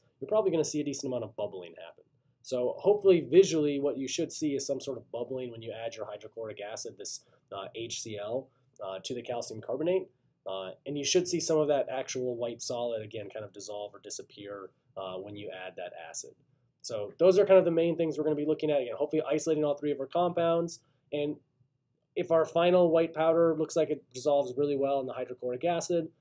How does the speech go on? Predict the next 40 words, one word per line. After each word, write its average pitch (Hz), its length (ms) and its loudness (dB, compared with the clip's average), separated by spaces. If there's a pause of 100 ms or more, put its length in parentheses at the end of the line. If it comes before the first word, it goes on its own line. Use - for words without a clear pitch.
(180)
then 160 80 0
it's 156 80 -4
a 151 60 -4
pretty 151 180 -2
good 139 100 2
indication 131 460 -2
that 123 80 -2
what 120 100 0
we 113 60 -4
have 110 140 -6
left 110 240 -10
should 113 200 -10
hopefully 104 340 -12
just 101 280 -10
be 104 80 -18
the 92 100 -14
calcium 90 380 -14
carbonate. - 440 -18 (280)
'Cause 123 140 -8
the 123 60 -6
sucrose 175 520 4
and 151 80 0
acetaminophen, 151 760 2 (220)
while 135 180 2
they 143 100 2
dissolve 151 400 6
in 151 60 -2
those 139 160 0
other 135 160 0
liquids, 190 560 2 (240)
they 147 240 0
aren't 175 260 2
gonna 160 160 2
do 151 160 2
that 143 160 2
same 135 240 -4
reaction 123 560 -6
with 113 280 -8 (120)
hydrochloric 107 520 -8
acid. 185 420 -4